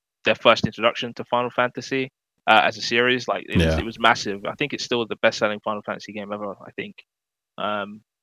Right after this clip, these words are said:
Speaker 1: and
Speaker 2: Wouldn't surprise me.
Speaker 1: Yeah, it was, um,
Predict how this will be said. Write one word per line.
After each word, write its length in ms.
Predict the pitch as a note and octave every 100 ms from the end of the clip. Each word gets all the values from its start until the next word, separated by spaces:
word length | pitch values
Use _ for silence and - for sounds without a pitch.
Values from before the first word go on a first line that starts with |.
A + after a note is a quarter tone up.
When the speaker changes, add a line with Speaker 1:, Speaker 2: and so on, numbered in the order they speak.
| _ _ -
Speaker 1:
and 80 | A2
Speaker 2:
Wouldn't 240 | G#2 G#2
surprise 420 | - D#2+ F2 G#2
me. 180 | E2+ E2 -
Speaker 1:
Yeah, 400 | A#2 A#2 G#2 G2+
it 120 | A2
was, 200 | G2+ A2
um, 320 | G#2+ G#2 G#2+